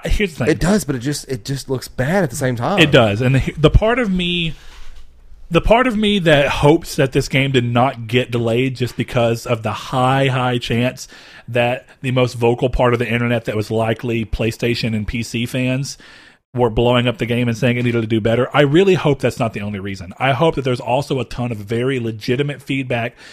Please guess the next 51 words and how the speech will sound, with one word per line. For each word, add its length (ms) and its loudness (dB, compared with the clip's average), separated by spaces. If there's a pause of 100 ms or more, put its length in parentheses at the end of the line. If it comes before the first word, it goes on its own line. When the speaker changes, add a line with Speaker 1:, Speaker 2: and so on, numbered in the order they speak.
(140)
Speaker 1:
from 180 -2
people 280 0
who 260 -2
are 180 4
Halo 320 0
fans 360 -4
and 260 -4
big 140 -2
Xbox 420 -6
fans 300 -6
who 80 -6
just 240 -4
wanted 160 -4
to 80 -8
see 100 -6
this 160 -4
game 180 -2
be 120 -4
better, 360 -4 (360)
and 120 0
it 80 0
was 140 -4
kind 260 -2
of 60 0
an 80 -6
all 140 0
across 280 -8
the 60 -12
board. 360 -12 (280)
I 140 4
know 260 2
across 380 -2
the 40 -10
board 280 -2
I've 140 -6
seen 300 -6
some 380 -4
real 240 0
Halo 300 0
fans 340 -2
say, 200 0
"Yes, 440 -4
it 80 -8
does 220 -4
look 120 -6
rough, 300 -2
but 100 -2
it 140 -8
does 240 -4
look 140 -12
fun." 400 -6